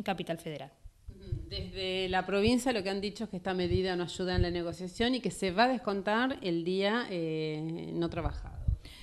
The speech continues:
Speaker 1: Sí, eh, es que con esta gestión, eh, ya está claro que las medidas de fuerza... Eh,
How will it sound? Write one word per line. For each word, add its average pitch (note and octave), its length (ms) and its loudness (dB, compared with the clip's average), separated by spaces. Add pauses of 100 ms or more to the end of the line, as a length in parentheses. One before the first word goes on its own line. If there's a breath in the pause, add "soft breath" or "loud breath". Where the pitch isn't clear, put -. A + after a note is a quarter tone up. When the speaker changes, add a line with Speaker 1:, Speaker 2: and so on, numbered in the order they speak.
(100)
Speaker 1:
Sí, C#4+ 380 8
eh, G#3 420 8
es G#3 80 0
que G#3 320 6
con F#3+ 160 0
esta G#3+ 180 0
gestión, B3 600 4
eh, F#3 440 0
ya G#3 180 2
está G3+ 240 0
claro A3 320 4
que G#3+ 100 -2
las F3 120 0
medidas G3 280 2
de F3+ 80 0
fuerza... G#3 540 0
Eh, E3 400 -6